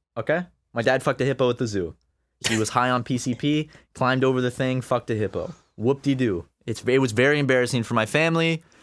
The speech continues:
brought a lot of shame upon my entire family, and we don't like to talk about it. But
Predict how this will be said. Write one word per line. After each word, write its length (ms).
brought 180
a 20
lot 160
of 60
shame 300
upon 240
my 120
entire 360
family, 600
and 240
we 60
don't 120
like 120
to 60
talk 220
about 260
it. 120
But 420